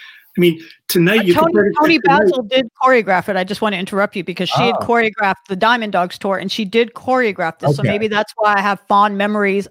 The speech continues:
Speaker 2: of the dancing, 'cause she's the goat. But
Speaker 1: Who?
Speaker 2: go on. Toni Basil, she, she choreographed this. But go on, Rob, with what you were saying. Sorry.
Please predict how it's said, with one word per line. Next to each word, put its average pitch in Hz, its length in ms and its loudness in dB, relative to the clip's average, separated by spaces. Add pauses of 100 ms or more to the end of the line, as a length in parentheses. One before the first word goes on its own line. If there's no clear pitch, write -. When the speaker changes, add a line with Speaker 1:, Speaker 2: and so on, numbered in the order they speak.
Speaker 2:
of 185 200 -2
the 185 100 -2
dancing, 175 460 -4
'cause 165 140 -4
she's 196 340 -4
the 180 100 -4
goat. 151 380 -2 (360)
But 196 80 0
Speaker 1:
Who? 160 80 4
Speaker 2:
go 214 100 4
on. 185 260 -2 (400)
Toni 269 200 0
Basil, 190 520 0 (340)
she, 233 340 -4
she - 200 -6
choreographed 175 560 -4
this. - 220 -8
But 220 280 -2
go 247 180 2
on, 220 280 2
Rob, 190 240 2
with 202 120 -6
what 190 160 0
you 190 160 2
were 185 260 0
saying. 185 360 -4
Sorry. 175 300 -8